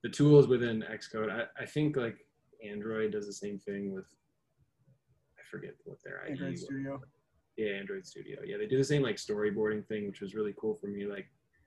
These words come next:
Speaker 1: I'm pretty visual, and I
Speaker 2: Yeah.
Speaker 1: like to see what I'm making, when I'm making it, and, like, having storyboards. And it's not, like, drag and drop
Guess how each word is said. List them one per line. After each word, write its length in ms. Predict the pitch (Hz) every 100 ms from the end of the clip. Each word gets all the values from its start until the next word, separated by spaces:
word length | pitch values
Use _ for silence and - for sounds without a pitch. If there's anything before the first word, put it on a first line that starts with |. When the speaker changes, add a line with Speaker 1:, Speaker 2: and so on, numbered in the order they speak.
| _
Speaker 1:
I'm 80 | 117
pretty 200 | 147 131
visual, 560 | 110 113 123 131 131 - _ _ _ _
and 80 | 135
I 20 |
Speaker 2:
Yeah. 60 | 110
Speaker 1:
like 200 | 101 -
to 100 | 101 -
see 540 | _ 107 104 104 101 98 _
what 240 | 104 104 117
I'm 160 | 117
making, 460 | 120 120 117 120 101
when 100 | 101
I'm 140 | 113
making 320 | 117 110 123
it, 160 | 127 123 - _ _ _ _ _ _
and, 180 | 107 101
like, 160 | 98 98
having 260 | 113 104
storyboards. 640 | 98 - 104 101 101 98 98
And 160 | 95 98
it's 160 | 120
not, 140 | 170 175
like, 160 | 165
drag 260 | 120 120 117
and 140 | 101
drop 400 | 95 101 104 107